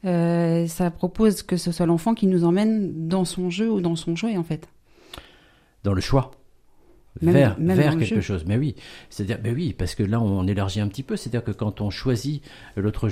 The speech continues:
Speaker 2: jour, euh, papa disait, euh, ben, on va choisir un jeu qui, qui va servir à la famille. Ça, c'est une super idée.
Speaker 1: Ouais.
Speaker 2: Mais vous allez voir que le jeu va pas fonctionner tout le temps. Il faudrait que l'enfant soit prêt, et soit dans un état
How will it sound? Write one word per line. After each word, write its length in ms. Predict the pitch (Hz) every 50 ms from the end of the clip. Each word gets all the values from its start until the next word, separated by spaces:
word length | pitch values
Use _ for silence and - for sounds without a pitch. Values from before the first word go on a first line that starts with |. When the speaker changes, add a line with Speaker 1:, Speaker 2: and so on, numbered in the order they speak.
| 90
Speaker 2:
jour, 220 | - 131 131 113 113
euh, 160 | 104 101 95
papa 280 | - 101 95 - 120 113
disait, 400 | 95 95 95 92 107 117 127 120
euh, 40 | 98
ben, 160 | 90 95 90
on 80 | 90 92
va 320 | 90 95 90 90 87 87 - - - - -
choisir 380 | - - - 104 92 104 113 98
un 80 | 95
jeu 280 | 98 87 113 117 117 107
qui, 300 | - - - 92 90 90
qui 140 | - - 92
va 100 | 85 95
servir 360 | - - 104 95 92 92 87
à 20 |
la 80 | 95 -
famille. 240 | - 139 151 190 156
Ça, 140 | - - 85
c'est 240 | - 90 82 -
une 100 | - -
super 380 | 80 - - - 98 - 104 101
idée. 240 | 117 135 180 175 170
Speaker 1:
Ouais. 80 | 160 147 147 - - - - -
Speaker 2:
Mais 100 | 95 98
vous 240 | 98 90 92 87 95
allez 120 | 92 98
voir 180 | 107 117 107 -
que 80 | 113
le 80 | 92 92
jeu 180 | 87 113 110
va 80 | 101 90
pas 140 | 82 - 90
fonctionner 420 | - - 90 - - 98 90 90
tout 80 | - 120
le 80 | 123
temps. 160 | - - 185 170
Il 60 | 107
faudrait 220 | 98 98 95 90
que 100 | - - 98
l'enfant 240 | 90 - - 110
soit 320 | 104 - - 95 87 85 -
prêt, 380 | - - - 165 175 180 -
et 280 | 92 - - 95 104 107
soit 280 | 101 - - - 131 127
dans 200 | 117 101 87 101
un 240 | 90 92 92 98 113
état 460 | 131 135 131 131 - 170 185 226